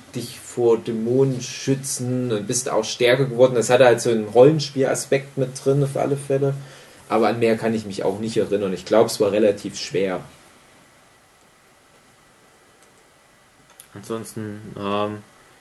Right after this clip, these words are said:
Speaker 2: sowas wie Super Mario Kart oder F-Zero,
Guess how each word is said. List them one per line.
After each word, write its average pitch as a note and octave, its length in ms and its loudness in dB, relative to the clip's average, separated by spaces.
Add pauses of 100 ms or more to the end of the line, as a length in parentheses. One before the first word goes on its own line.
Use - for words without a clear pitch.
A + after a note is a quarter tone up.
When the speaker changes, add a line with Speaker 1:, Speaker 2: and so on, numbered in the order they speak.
Speaker 2:
sowas A#2+ 280 0
wie A#2 80 0
Super A2 260 -6
Mario A2+ 340 2
Kart A#2 280 -2
oder G#2+ 160 0
F-Zero, C3+ 640 -2